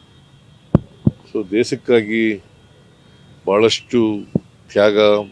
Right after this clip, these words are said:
ಬಲಿದಾನಗಳನ್ನು ಮಾಡಿದ್ದಾರೆ, ಮಾಡಿದ್ದಾರೆ.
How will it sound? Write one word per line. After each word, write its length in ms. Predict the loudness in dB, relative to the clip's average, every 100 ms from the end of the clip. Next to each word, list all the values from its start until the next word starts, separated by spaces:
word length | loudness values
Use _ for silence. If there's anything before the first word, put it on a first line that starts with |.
| -18 -4
ಬಲಿದಾನಗಳನ್ನು 680 | -2 2 2 2 -2 0 -2
ಮಾಡಿದ್ದಾರೆ, 840 | 0 -4 -4 0 0 -2 -20 -20 -20 -20 -8
ಮಾಡಿದ್ದಾರೆ. 540 | -4 -2 -2 -4 -8